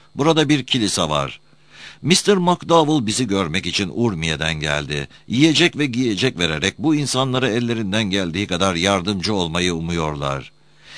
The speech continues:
Evimizde bıraktığımız eşyalar içinde en çok İngilizce kitaplarım için üzülüyorum.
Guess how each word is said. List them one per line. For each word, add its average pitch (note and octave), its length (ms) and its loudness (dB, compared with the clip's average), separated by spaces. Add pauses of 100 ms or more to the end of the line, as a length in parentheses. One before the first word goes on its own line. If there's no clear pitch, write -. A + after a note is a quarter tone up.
(260)
Evimizde F3 540 6
bıraktığımız E2+ 600 0
eşyalar E2 540 0
içinde D#2+ 380 -2
en D3+ 240 -2
çok D3+ 220 -2
İngilizce C3 500 -2
kitaplarım A2 540 -4
için G2 220 -2
üzülüyorum. D2+ 760 -4